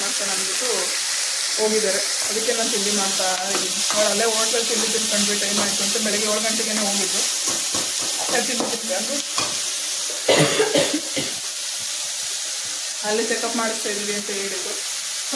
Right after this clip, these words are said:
ಹಂಗಾಗಿ ನನಗೆ ನಮ್ಮ ಅಪ್ಪಗೆ ತಿಂಡಿ ಮಾಡ್ತಾ ಇದ್ದೀವಿ. ಓಕೆ, ಅವ್ರು ಬಂದಮೇಲೆ ಎಷ್ಟು ಬಂತು ರಿಪೋರ್ಟು, ಏನೇ ಎತ್ತ ಅಂತ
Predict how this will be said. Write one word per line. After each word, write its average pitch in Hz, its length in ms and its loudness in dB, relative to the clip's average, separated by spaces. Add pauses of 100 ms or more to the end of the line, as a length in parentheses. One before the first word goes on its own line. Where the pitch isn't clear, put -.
ಹಂಗಾಗಿ 226 400 0
ನನಗೆ 220 340 0
ನಮ್ಮ 220 180 0
ಅಪ್ಪಗೆ 208 340 -2
ತಿಂಡಿ 208 260 0
ಮಾಡ್ತಾ 190 260 0 (220)
ಇದ್ದೀವಿ. 185 380 -2 (2000)
ಓಕೆ, 254 200 2
ಅವ್ರು 214 160 4
ಬಂದಮೇಲೆ 226 320 2 (120)
ಎಷ್ಟು - 220 0
ಬಂತು 220 280 0
ರಿಪೋರ್ಟು, 214 360 0 (160)
ಏನೇ 208 260 0
ಎತ್ತ 185 280 -2
ಅಂತ 208 120 0